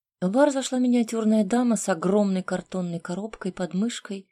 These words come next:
и окликнула официанта, чтобы тот ей помог. Вдруг Хелли почувствовала, как кто-то задел её руку,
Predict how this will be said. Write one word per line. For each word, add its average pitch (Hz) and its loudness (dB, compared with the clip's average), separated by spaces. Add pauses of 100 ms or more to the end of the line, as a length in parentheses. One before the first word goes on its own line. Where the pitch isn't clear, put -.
(160)
и 226 -2
окликнула 254 -2
официанта, 220 -4
чтобы 151 -4
тот 156 -4
ей 160 -6
помог. 165 -12 (480)
Вдруг 214 -8 (360)
Хелли 202 2
почувствовала, 214 -4
как 185 -4
кто-то 220 -2
задел 202 2
её 180 -2
руку, 208 -8